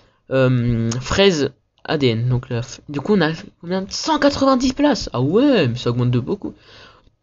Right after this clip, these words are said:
Groupe Tiès, donc, euh, je... ouais, non, il y a un groupe Tiès, c'est, c'est que pour ceux qui sont dans le groupe. Moi je ne suis pas y allé. Ah, on peut ramasser les gemmes comme ça. Par contre je sais pas à quoi ça sert les gemmes.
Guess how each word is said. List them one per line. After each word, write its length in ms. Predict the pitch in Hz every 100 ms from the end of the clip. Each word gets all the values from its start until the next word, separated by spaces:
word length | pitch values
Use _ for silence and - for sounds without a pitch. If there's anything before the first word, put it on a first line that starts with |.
| -
Groupe 240 | 175 202 202
Tiès, 320 | 208 190 -
donc, 180 | 139 147
euh, 320 | 135 135 131
je... 100 | 131 _ _ -
ouais, 160 | 147 139
non, 100 | 123
il 60 |
y 20 | 120
a 40 |
un 40 |
groupe 160 | 120 160
Tiès, 180 | 180 185
c'est, 160 | 139 151
c'est 220 | - -
que 80 | 135
pour 200 | 131 127
ceux 220 | - 165
qui 180 | 160 -
sont 140 | -
dans 120 | 151 123
le 40 |
groupe. 300 | 123 143 - _ - - - -
Moi 120 | 127
je 80 | 135
ne 40 |
suis 120 | 131
pas 100 | -
y 60 | 143
allé. 200 | 123 - _ _ _ _ -
Ah, 300 | 233 254 233
on 80 | 156
peut 100 | 165
ramasser 320 | 165 170 -
les 60 | 180
gemmes 140 | 185
comme 100 | 180
ça. 120 | 190
Par 120 | 170
contre 60 | 202
je 40 |
sais 60 | -
pas 100 | 190
à 60 | 190
quoi 100 | 147
ça 140 | 135
sert 200 | - 190
les 120 | 143
gemmes. 400 | 127 131 165 151